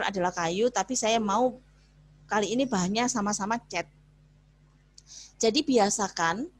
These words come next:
kalau kita mau ganti bahan, biasakan ya, pilih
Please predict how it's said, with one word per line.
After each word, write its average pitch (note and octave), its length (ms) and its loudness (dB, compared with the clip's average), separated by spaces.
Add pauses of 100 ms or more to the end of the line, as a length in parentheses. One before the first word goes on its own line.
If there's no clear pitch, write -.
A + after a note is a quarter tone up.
kalau G#3+ 240 0
kita C#4+ 320 -4
mau C4+ 240 0
ganti G#3 320 -2
bahan, F3+ 540 -2 (100)
biasakan F3 560 -4
ya, E3 140 -6 (100)
pilih G3 480 -4